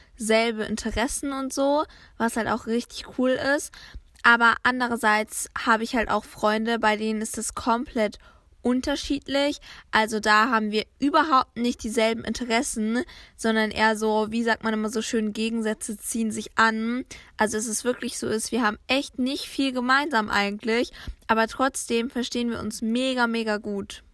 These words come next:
Und ich finde auch, bei Freundschaft ist es so, klar, vielleicht streitet man sich mal oder hat eine Meinungsverschiedenheit,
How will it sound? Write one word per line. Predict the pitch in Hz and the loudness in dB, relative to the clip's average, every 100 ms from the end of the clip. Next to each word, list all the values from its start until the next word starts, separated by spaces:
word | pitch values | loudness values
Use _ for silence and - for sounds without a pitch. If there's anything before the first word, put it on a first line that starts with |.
| - - - - - | -20 -20 -20 -12 -4
Und | 226 | -2
ich | 254 | 0
finde | - 254 240 | 0 4 6
auch, | - 240 | 8 6
bei | - 226 | 4 0
Freundschaft | 226 - 226 247 262 233 - - | 0 2 2 2 0 0 -2 -6
ist | 233 | -2
es | 226 - | -2 0
so, | 226 | 0
klar, | 220 - 247 233 254 | 0 4 8 10 10
vielleicht | - 220 208 - | 6 2 2 2
streitet | - - 202 240 311 | -2 4 4 4 2
man | 226 226 | 2 2
sich | 247 | 0
mal | 247 226 220 | 2 6 6
oder | 214 | 6
hat | 202 | 2
eine | 208 196 | 2 2
Meinungsverschiedenheit, | 190 202 220 226 240 - 240 226 277 233 240 | 2 2 0 -2 -4 -2 -2 -2 4 4 4